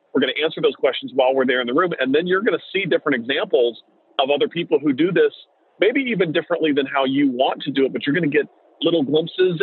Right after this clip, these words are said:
and, uh, nuggets and really important ways on how to structure things like that from all of them. I should mention this too. We have a dozen speakers coming in to share their piece of this message to help you,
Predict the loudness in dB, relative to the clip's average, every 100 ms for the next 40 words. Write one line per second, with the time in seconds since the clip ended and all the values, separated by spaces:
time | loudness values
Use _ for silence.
0 | -2 -2 -2 -2 -2 0 0 -2 -8 _
1 | 0 2 0 -2 -4 -2 0 0 0 -6
2 | _ _ -2 0 2 0 -2 0 0 0
3 | 0 2 2 0 -4 -4 -4 -2 -2 -2
4 | -2 -2 -4 0 -2 2 -2 0 0 -2
5 | 0 2 4 4 0 -4 -8 -12 _ _
6 | -2 0 0 0 -2 -2 -4 -2 -2 -2
7 | -6 _ _ _ _ _ 0 2 4 2
8 | 0 -2 0 0 -2 -6 -6 -6 -4 -4
9 | -6 -8 -6 -4 -2 -2 -4 -6 -12 -10
10 | -8 -4 0 2 2 0 -2 -4 0 0
11 | 0 -6 -4 -4 -4 -4 -2 -2 -2 -4
12 | -6 -8 -10 -2 0 0